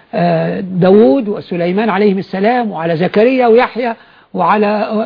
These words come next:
مريم البتول، وعلى عيسى عليه السلام، و-، ون-، ون-، ونزولهم في، و-، و-، وعلى الصحابة لما كانوا بي-، يعني يسعون لتحرير بيت المقدس، و-، ونحس بأنها تئن من وطحة الاحتلال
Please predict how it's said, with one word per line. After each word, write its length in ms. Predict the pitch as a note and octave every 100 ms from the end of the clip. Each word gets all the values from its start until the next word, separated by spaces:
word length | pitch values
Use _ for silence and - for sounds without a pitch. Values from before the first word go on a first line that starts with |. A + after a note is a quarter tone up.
| A#3
مريم 400 | G3 B3 C4 A#3
البتول، 640 | A3 G3+ G#3 C4 C4+ B3+
وعلى 240 | G3 E3+ G3
عيسى 280 | A#3 A3 A#3+
عليه 220 | A#3+ C4
السلام، 520 | - A3 B3 C4+ A#3 _ _ _ - - -
و-، 80 | F#3+
ون-، 300 | A3 A3 A3
ون-، 240 | A3+ A#3
ونزولهم 640 | A#3 A3+ G3 D4+ C#4+ C4 - _ _
في، 140 | A#3+
و-، 200 | G#3 A3+
و-، 440 | G#3+ G#3 G#3+ G#3+
وعلى 480 | G3+ G3 C#4 A#3 A#3
الصحابة 680 | A3 - - C#4+ D#4+ C#4 A3 - _ _
لما 260 | G#3 G#3+ G3+
كانوا 300 | G3 C4+ B3+
بي-، 100 | A3+
يعني 680 | A#3 A3+ F#3 G3 G3+ G3+ G#3
يسعون 440 | G#3 C4 D#4 C4+
لتحرير 320 | A#3 G#3+ F3
بيت 180 | A#3 A3+
المقدس، 360 | A3 A3 G#3 - - - - _ _ -
و-، 220 | G3 G#3
ونحس 680 | A3+ A3 A3+ - F4+ - -
بأنها 380 | A3 B3 A#3 B3
تئن 520 | B3+ B3+ E4+ F4 D#4
من 100 | C4+
وطحة 520 | B3 D#4 - - B3 A#3+
الاحتلال 880 | A#3 G3 - - B3+ D#4+ D4 A#3